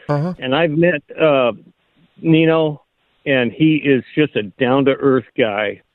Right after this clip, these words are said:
Speaker 1: Him and his wife both are amazing people,
Speaker 2: Yeah.
Speaker 1: no question about it. Yes, they are.
Speaker 2: You know, he used to, he used to shut down the Coronado Bridge and have his rally to Del Mar and stuff like that. And that's,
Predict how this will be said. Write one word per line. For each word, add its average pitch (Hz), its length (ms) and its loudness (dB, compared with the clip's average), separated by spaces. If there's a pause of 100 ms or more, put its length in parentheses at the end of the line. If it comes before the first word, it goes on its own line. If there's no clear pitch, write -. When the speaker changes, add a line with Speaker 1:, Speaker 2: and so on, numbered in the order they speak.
(300)
Speaker 1:
Him 208 260 -4
and 214 100 0
his 135 180 -2
wife 120 440 -2
both 113 280 0
are 95 160 -2
amazing 98 800 -4
people, 87 340 -8
Speaker 2:
Yeah. 123 60 0
Speaker 1:
no 90 140 -2
question 90 400 -8
about 71 280 -8
it. 65 60 -14
Yes, 73 360 -10
they 85 160 -8 (120)
are. 170 80 -4
Speaker 2:
You 156 60 0
know, 139 160 0
he 147 120 -4
used 190 240 0
to, 147 140 -4 (320)
he 175 80 -4
used 175 200 0
to 139 100 -2
shut 175 180 -2
down 160 220 0
the 151 80 -2
Coronado 156 480 0
Bridge 143 360 0
and 123 140 -2
have 139 180 0
his 135 200 -2
rally 135 460 2
to 127 120 -4
Del 127 240 2
Mar 135 260 2
and 127 120 -2
stuff 139 200 -2
like 131 220 0
that. 139 240 0
And 127 100 -2
that's, 170 180 0